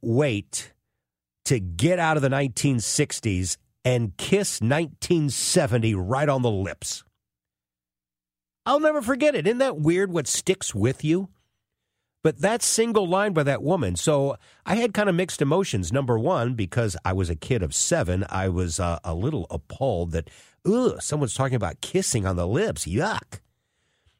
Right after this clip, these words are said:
But I wa-, I was also intrigued at my young age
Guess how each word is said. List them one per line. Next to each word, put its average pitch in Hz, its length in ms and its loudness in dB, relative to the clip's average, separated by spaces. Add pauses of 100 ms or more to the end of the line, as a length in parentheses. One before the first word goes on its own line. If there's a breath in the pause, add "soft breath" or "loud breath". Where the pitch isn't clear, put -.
(300)
But 190 320 2
I 185 100 2
wa-, 185 160 2 (160)
I 156 60 2
was 180 180 2
also 226 380 2
intrigued 123 680 -2
at 101 140 -4
my 95 300 -2 (300)
young 101 400 0 (100)
age 95 500 -2